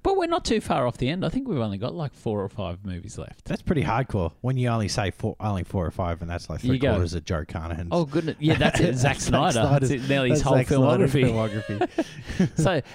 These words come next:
Speaker 1: how
Speaker 2: I'm
Speaker 1: you
Speaker 2: not
Speaker 1: finding
Speaker 2: including
Speaker 1: the
Speaker 2: the
Speaker 1: season?
Speaker 2: Justice League again. Pardon?
Speaker 1: How you finding this season?
Speaker 2: Found it good, man. It's, it's, it's just, it's very, um, different than what I expected on some of it. Some of it's a re-, beautiful rediscovery of things that you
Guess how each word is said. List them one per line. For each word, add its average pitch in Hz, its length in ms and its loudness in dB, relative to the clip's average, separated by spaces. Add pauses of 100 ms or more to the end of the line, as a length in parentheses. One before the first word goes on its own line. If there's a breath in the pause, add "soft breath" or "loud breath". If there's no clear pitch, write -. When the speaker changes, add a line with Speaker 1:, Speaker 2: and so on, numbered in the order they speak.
Speaker 1:
how 392 80 2
Speaker 2:
I'm 403 80 6
Speaker 1:
you 381 60 6
Speaker 2:
not 135 80 4
Speaker 1:
finding 226 100 4
Speaker 2:
including 339 240 2
Speaker 1:
the 311 80 2
Speaker 2:
the - 80 2
Speaker 1:
season? 131 320 2
Speaker 2:
Justice - 240 -6
League 110 180 0 (120)
again. 90 120 -12 (640 loud breath)
Pardon? 143 240 0 (180)
Speaker 1:
How 220 60 0
you 339 160 0
finding 277 380 -2
this - 120 -2
season? 92 320 -6
Speaker 2:
Found 453 200 2
it - 60 -6
good, 349 220 2
man. 113 220 0
It's, - 160 -4
it's, 180 240 -2
it's - 320 -2
just, - 480 -4
it's 170 160 -2
very, 180 600 2
um, 110 540 0 (460)
different 131 420 0 (540)
than 104 340 0
what 104 140 2
I 95 140 2
expected 90 500 -4
on 120 160 0
some 95 160 -2
of 127 180 0
it. 330 60 -6 (600 loud breath)
Some 175 280 2
of 160 40 4
it's 139 160 0
a 139 80 4
re-, 95 400 0
beautiful 104 480 0
rediscovery 82 840 -8 (480)
of 92 240 -2
things 90 400 -6
that 85 220 -6 (100)
you 104 140 -6